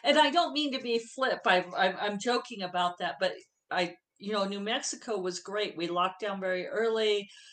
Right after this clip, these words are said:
We've had a mask mandate all along. People here are mask compliant. And so it's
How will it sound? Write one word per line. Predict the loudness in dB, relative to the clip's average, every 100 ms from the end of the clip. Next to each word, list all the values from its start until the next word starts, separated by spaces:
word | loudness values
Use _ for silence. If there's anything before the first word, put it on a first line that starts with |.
| _
We've | 0 0
had | 2 2
a | 2
mask | 2 2 2 -4 -8
mandate | -6 -2 -2 0
all | 0 0 -2
along. | -4 -4 -4 -6 -8 -8
People | -10 -8 -8
here | -6 -4
are | -2 -4
mask | -4 -6 -10
compliant. | -14 -10 -6 -4 -4 -6 -10 -18 -20 _ _ -10
And | -6 -4
so | 0 0
it's | 0 -2